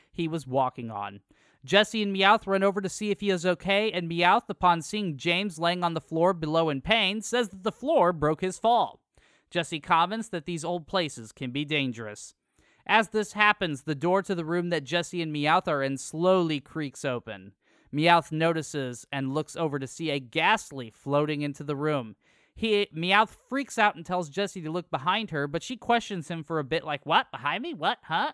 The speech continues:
And finally she turns around, but Ghastly has already disappeared. Jesse says that he must be seeing things.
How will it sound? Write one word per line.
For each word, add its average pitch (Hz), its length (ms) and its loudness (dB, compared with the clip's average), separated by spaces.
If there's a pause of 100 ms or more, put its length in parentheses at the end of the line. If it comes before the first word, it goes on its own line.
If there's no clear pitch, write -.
(360)
And 190 180 -2
finally 220 420 0
she 175 120 -12
turns 185 300 -6
around, 139 360 0
but 143 200 -8
Ghastly 151 440 -2
has 135 140 -8 (120)
already 135 380 -4
disappeared. 101 680 -16 (520)
Jesse 226 300 -4
says 220 360 -2
that 190 160 -6
he 185 120 -6
must 170 400 -2
be 185 140 -6
seeing 127 400 -4
things. - 520 -12